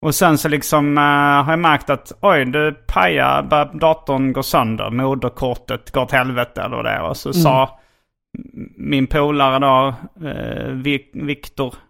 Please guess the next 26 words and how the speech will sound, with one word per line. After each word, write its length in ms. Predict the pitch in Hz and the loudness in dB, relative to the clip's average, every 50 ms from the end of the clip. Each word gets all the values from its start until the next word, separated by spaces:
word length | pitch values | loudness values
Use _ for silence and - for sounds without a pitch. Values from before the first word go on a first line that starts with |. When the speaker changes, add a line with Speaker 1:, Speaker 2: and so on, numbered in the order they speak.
| _ _ _ | _ _ _
Speaker 1:
han 160 | - 131 127 | -8 -8 -8
sa, 420 | 127 - 143 139 131 131 131 131 131 131 131 | -6 -2 -2 0 0 0 0 0 -2 -2 -2
eh, 280 | 131 117 107 110 113 110 - | -4 -4 -6 -6 -8 -8 -8
"Det 140 | 135 139 139 | -6 -4 -4
är 40 | 139 | -4
förmodligen 420 | 139 - 160 151 143 135 139 139 | -4 -4 -2 -2 0 0 0 0
därför 340 | 135 147 139 131 - - - | 2 2 2 2 0 -2 -4
någon 220 | 143 131 127 131 123 | -2 -2 -2 -2 -2
returnerar 640 | 131 131 - - 143 143 143 131 123 120 - 123 | -4 -4 -2 -2 0 2 2 2 0 0 -2 -2
den." 220 | 117 120 123 131 127 - _ _ _ _ - 190 170 - - - | -2 -2 -4 -4 -6 -8 _ _ _ _ -8 -6 -6 -6 -6 -6
<laughs> 100 | - 143 | -4 -4
Det, 200 | 151 - 165 160 - - - - _ _ - | 0 2 2 2 2 0 -6 -20 _ _ -4
och 60 | - | 2
jag 160 | 151 160 147 107 | 4 4 4 4
Speaker 2:
Ja. 20 | 110 | 4
Speaker 1:
bara, 140 | 131 127 127 | 0 0 2
"Ja, 180 | 139 143 143 | 2 2 2
ju-, 300 | 147 147 143 147 151 143 147 - - _ _ - | 2 0 -2 -4 -6 -6 -8 -12 -20 _ _ -6
just 280 | 160 170 165 - - | -6 -6 -6 -6 -2
det, 80 | - 139 | -2 -2
det 140 | 127 131 120 | -2 -2 -6
tänkte 340 | - - 214 226 202 - - | -6 -6 -4 -4 -4 -4 -6
jag 120 | - 180 | -8 -8
inte 140 | 170 151 151 | -8 -8 -10
på." 160 | - - 127 | -6 -6 -6
Det 220 | 123 131 135 131 | -4 -4 -6 -8